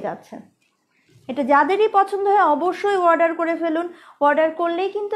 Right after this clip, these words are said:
আপনি ten percent discount পেয়ে যাচ্ছেন, সাথে delivery charge একদমই free। এবং তার সাথে আপনি দশটা গ্রুপে আমাদের আজকের এই লাইভটি share করলেও কিন্তু পেয়ে যাচ্ছেন আরও ten percent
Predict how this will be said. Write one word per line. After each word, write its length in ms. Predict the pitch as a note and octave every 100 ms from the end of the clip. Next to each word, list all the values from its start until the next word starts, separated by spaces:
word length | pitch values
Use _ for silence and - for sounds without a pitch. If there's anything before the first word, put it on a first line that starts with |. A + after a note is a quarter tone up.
| G#4
আপনি 120 | G#4 G4+
ten 160 | F#4+ F#4
percent 320 | F#4+ F#4 G4 D4+
discount 480 | D#4 - D#4+ E4 D#4
পেয়ে 200 | D#4 C4+
যাচ্ছেন, 260 | C#4+ E4+ G4+ -
সাথে 300 | C#4+ C#4 F4 A#4 - - _
delivery 560 | A3 C4+ C#4 C#4 D#4+ F#4 F4+
charge 300 | D4 C#4+ E4 E4 _ -
একদমই 560 | B3+ A#3+ A3 D4+ D#4 D#4
free। 260 | - B3 - - _ _ _ _ _ _ _ _ _ _ _ _ _ _ _ _ -
এবং 180 | C#4 E4
তার 200 | D#4 D4+ G#3
সাথে 280 | D#4+ D4+ G#4 -
আপনি 320 | - A#3+ - D4 D4+ - _
দশটা 300 | C#4+ D4+ D4+ F4
গ্রুপে 360 | C4 D#4+ E4+ F#4+
আমাদের 360 | D#4 D4 D4+ D#4
আজকের 360 | E4 D#4+ F#4
এই 140 | F4+ E4
লাইভটি 360 | D4 D4+ D#4 F4+
share 300 | F4+ D#4 D4 D4
করলেও 280 | E4 E4 F#4+ G4+
কিন্তু 200 | F4 D#4+ D#4
পেয়ে 220 | D4 C#4+ C#4
যাচ্ছেন 260 | C4+ E4+ F4+ - _ -
আরও 260 | A#3+ B3+ E4 D4+
ten 180 | C4 C4
percent 540 | C#4+ C#4+ D4 F4+ G4+